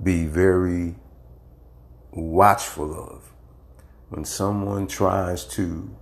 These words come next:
put on you what manner of spirit they're really in, they try to tell you you can't do it because they feel like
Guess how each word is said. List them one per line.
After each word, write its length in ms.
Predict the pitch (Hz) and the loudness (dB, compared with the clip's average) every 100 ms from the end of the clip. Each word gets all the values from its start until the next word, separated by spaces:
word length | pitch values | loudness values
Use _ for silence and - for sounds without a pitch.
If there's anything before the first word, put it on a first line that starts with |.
| - - - - - - - - - | -20 -20 -20 -20 -20 -20 -20 -20 -8
put 420 | - 131 120 - | 4 4 4 0
on 400 | 110 107 104 98 | -2 0 0 -2
you 480 | 98 98 87 78 - - - - - - - - - - - - - - - - - - - - - - - - | -4 -4 -4 -6 -12 -20 -20 -20 -20 -20 -20 -20 -20 -20 -20 -20 -20 -20 -20 -20 -20 -20 -20 -20 -20 -20 -12 0
what 220 | 95 90 | 4 6
manner 300 | 98 104 98 | 6 6 4
of 60 | |
spirit 420 | - - 101 90 85 | 0 0 0 0 2
they're 200 | 107 92 | 4 4
really 320 | 82 78 50 | 2 -4 -8
in, 320 | - 57 - - - - - - - - - - - - - - - - - | -10 -12 -16 -20 -20 -20 -20 -20 -20 -20 -20 -20 -20 -20 -20 -20 -20 -20 -14
they 100 | - | -2
try 240 | - 104 | 6 6
to 80 | 95 | 6
tell 260 | 92 110 101 | 2 2 2
you 100 | 95 | 2
you 180 | 110 120 | 2 0
can't 280 | 117 98 | 0 0
do 160 | 92 95 | 2 2
it 60 | 92 | 2
because 260 | 95 95 | 0 2
they 100 | 98 | 2
feel 260 | 95 107 101 | 0 -2 2
like 300 | 90 85 | 2 2